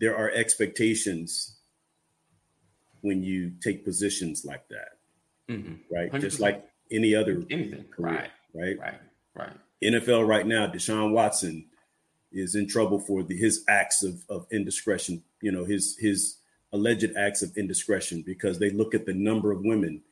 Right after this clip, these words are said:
Speaker 1: right?
Speaker 2: Oh, yeah. Yeah.
Speaker 1: And, and that says, "Ooh, wee, look at the situation you've put yourself in,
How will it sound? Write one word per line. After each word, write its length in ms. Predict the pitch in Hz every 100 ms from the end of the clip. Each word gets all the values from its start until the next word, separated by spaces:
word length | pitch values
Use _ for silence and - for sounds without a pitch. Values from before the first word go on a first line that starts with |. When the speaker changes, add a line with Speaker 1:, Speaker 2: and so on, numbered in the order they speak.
| _ _ _ _ _ _
Speaker 1:
right? 280 | 90 101 113
Speaker 2:
Oh, 60 | -
yeah. 120 | 87 95 _
Yeah. 200 | 92 95 104
Speaker 1:
And, 220 | 107 101 -
and 180 | 110 104
that 160 | 123
says, 340 | - 117 110 -
"Ooh, 200 | 131 123
wee, 400 | 101 120 110 85 82
look 280 | 95 123 123
at 160 | 131
the 60 | 107
situation 640 | - 131 117 107 113 107 104
you've 200 | 110 -
put 200 | 139 101
yourself 420 | 101 - 87 92
in, 220 | 87 73